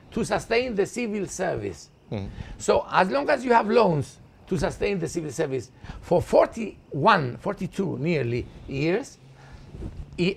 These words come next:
Speaker 1: I've done lots, lots of calculations. It amounts to twelve billion. So if you are going to add now eighteen billion that we owe,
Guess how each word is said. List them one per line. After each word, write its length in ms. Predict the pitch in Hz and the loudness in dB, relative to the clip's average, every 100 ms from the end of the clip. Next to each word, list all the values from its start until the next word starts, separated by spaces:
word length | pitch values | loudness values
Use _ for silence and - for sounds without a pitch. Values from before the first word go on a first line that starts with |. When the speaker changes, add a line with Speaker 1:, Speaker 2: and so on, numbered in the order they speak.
| 247 | -4
Speaker 1:
I've 240 | 233 160 147 | 2 4 8
done 340 | 247 240 208 | 8 6 4
lots, 160 | 220 - 190 | 2 2 -2
lots 180 | 190 170 | -2 -2
of 100 | - | -2
calculations. 580 | 135 135 120 127 113 - | -2 -2 -6 -6 -10 -2
It 140 | 175 | 0
amounts 360 | 190 226 277 233 | 2 0 -4 -10
to 80 | |
twelve 500 | 190 190 240 - 143 | -4 0 2 0 0
billion. 360 | 185 151 95 85 - _ _ - - - - | 2 2 -2 -8 -20 _ _ -20 -18 -16 -10
So 240 | - 202 - | -2 0 0
if 220 | 240 277 | -2 2
you 80 | 311 | 2
are 80 | |
going 240 | 277 294 269 | 2 0 0
to 160 | 208 | 0
add 240 | 247 220 156 | 2 2 0
now 460 | 143 107 104 151 185 - - - - - - - - - - - _ - | -4 -4 -6 -8 -12 -20 -20 -20 -18 -18 -20 -20 -18 -20 -20 -20 _ -2
eighteen 380 | 160 160 - 262 | 0 2 2 2
billion 300 | 220 262 262 | 2 0 0
that 180 | 226 190 | 0 0
we 260 | 196 202 147 | 0 0 0
owe, 200 | 104 | -2